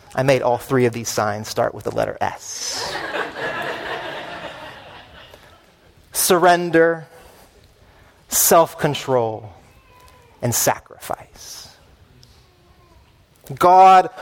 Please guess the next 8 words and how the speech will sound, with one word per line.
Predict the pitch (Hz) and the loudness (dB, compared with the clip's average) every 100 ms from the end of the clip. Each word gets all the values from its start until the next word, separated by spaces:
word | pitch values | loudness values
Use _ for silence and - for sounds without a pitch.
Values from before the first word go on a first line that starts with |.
| - | -2
wants | 151 180 185 180 - | 6 8 6 2 0
us | 156 - | 0 0
to | - 156 | -4 -8
grow | 123 135 165 170 175 170 - - | -6 0 4 4 4 0 -4 -6
in | 156 139 | -2 -2
holiness | 123 156 - 240 226 170 135 113 101 - | -2 -2 6 6 6 2 -4 -2 -2 -2
by | - 143 143 | 0 0 0
entrusting | 151 143 - 220 220 - 214 190 | -4 -4 2 2 2 2 2 2